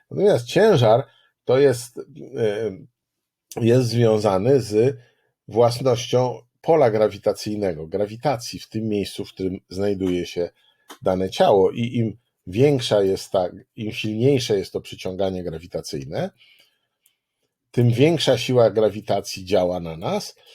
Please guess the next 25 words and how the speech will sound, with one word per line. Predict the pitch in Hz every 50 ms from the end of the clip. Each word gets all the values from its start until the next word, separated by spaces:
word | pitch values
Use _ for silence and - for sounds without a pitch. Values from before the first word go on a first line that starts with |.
| _ _ _ _ -
i | 170 175
tym | - 196 190 160
większy | 120 110 143 143 127 120 117 - - 127 131 135 127 - _ _ _ _ _
mamy | - 107 107 107 117 123
ciężar, | 120 - 147 120 101 95 80 80 67 69 - -
więc | 95 98 101 101 95
będziemy | 92 107 104 95 98 123 131 123 117
mieli | 117 117 117 110 110 117 - -
inny | - 143 165 165 151 139 120 110
ciężar | 120 - 117 104 104 101 95 92 90 80 76 - _ _ _ _ _ _ _ _ _ _ _ _
na | - 98 98 95 92 90 82 - _ _ _ -
Ziemi | - 82 82 104 101 87 82 82 95 131 185 202 - _ _ _ _ _ _ _ _
i | - 135 - -
inny | 175 165 151 151 156 135
ciężar | - 147 135 120 107 107 120 127
na | 131 127 120
przykład | 117 - 107 - - 95 90 - -
na | 95
Księżycu. | 90 - - 107 101 87 87 80 - - - _ _ _ _ _ - - - _ _ _
No | - 113
i | - - 139
z | - -
tym | - 185 190 170 135 - _ _ _ _ _ _ _
związany | 113 104 117 135 139 135 123 123 143 156 147 143 131 120
jest | 123 127 123 120 - - - _